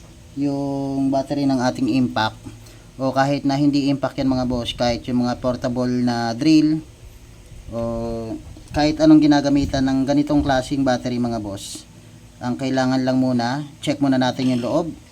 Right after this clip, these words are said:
Wag muna nating itapon, mga boss, o magpalit tayo ng battery dahil napakamahal ng ganitong klaseng battery, mga boss. So, check natin yung loob. Baka may mga, ah, kalawang na o may mga loose na wire na dyan sa ating connection sa,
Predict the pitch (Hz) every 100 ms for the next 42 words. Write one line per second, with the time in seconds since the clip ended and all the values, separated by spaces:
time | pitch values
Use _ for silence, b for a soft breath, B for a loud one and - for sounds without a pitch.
0 | - 123 135 143 139 135 143 135 131 127
1 | 135 131 127 143 143 123 110 123 117 117
2 | 117 120 117 110 107 104 110 120 127 123
3 | 117 127 117 123 120 117 113 120 117 120
4 | 113 107 113 110 107 110 110 104 113 104
5 | - - - B B B - - - -
6 | 117 113 143 131 135 135 139 147 156 151
7 | 151 - - - - - - 120 113 123
8 | 123 123 123 123 120 117 117 120 - -
9 | - - - - - 113 117 127 120 120
10 | 120 135 160 143 131 127 127 127 127 127
11 | 139 135 139 139 139 135 117 127 139 123
12 | 120 120 120 127 143 - 127 143 156 B
13 | B B - - - - - - -